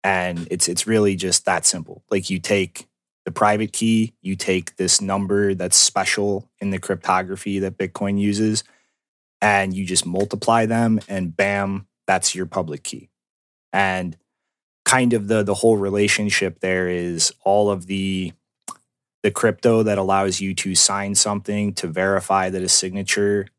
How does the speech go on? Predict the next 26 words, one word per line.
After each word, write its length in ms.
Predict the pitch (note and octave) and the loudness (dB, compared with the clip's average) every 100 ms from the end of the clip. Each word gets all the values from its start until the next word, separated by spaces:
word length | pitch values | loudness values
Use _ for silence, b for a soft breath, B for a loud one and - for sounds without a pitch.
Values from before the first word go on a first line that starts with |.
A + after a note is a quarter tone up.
| - | -6
um, 500 | F#2+ F#2 F2+ F2 E2+ _ _ _ _ | -4 -2 -4 -8 -12 _ _ _ _
is 120 | G2 | -2
correct. 560 | - - F#2 B2+ - - _ _ _ _ _ _ _ _ - | -2 0 0 0 -2 -10 _ _ _ _ _ _ _ _ 2
It 160 | A#2+ | 4
just 300 | G2+ A#2 - | 4 4 4
involves 640 | A#2 G#2 G#2+ A2 G#2+ F#2 - | 2 2 4 4 2 2 0
the 100 | G2+ | 0
relationship 800 | F#2+ G2+ G2+ G#2 F#2+ - F2+ - | -2 0 0 0 0 0 -2 -4
between 440 | F2 - G2 F#2 | -6 -4 -2 0
that 220 | F2+ E2 | -2 -4
private 460 | - G2+ G2 F#2+ - | 0 2 2 -2 -4
key, 480 | - G2 F#2 F2 G2+ _ _ - | -4 -2 -4 -6 -12 _ _ 0
the 100 | F2+ | 4
special 560 | - - G2+ - G2 | 4 2 -2 -2 -2
number, 520 | F#2+ F2+ G2 A2 A#2+ - _ _ - | -4 -2 0 2 0 -4 _ _ -2
and 240 | G#2+ G2+ | 0 0
the 80 | F#2 | -2
public 480 | E2+ - G#2 G2 F2 | 0 2 2 0 -4
key 320 | - G2+ F2+ | -4 -4 -4
that 140 | F2 D#2 | -6 -8
you 140 | F2+ | -8
get 240 | E2+ F2 - | -4 -4 -4
from 140 | F2+ | -8
multiplying 680 | E2+ E2+ - - D#2+ D2+ D2 | -4 -6 -6 -6 -6 -8 -14
those 220 | B1+ - | -10 -10
two. 280 | - - | -8 -12